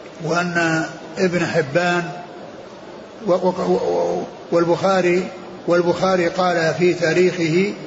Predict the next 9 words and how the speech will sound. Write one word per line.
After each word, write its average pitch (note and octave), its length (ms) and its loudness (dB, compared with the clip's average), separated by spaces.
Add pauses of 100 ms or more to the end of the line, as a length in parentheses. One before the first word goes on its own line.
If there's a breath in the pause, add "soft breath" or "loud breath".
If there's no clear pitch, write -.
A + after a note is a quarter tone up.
(200)
"تركناه F3+ 580 2
حيا F3 400 2
سنة، F3 300 0 (760)
آه، D#3+ 520 2
اثنتي F3 500 2
عشرة F3 360 2
ومائتين". E3 520 0 (800)
تركناه E3 500 0
حيا. D#3+ 460 0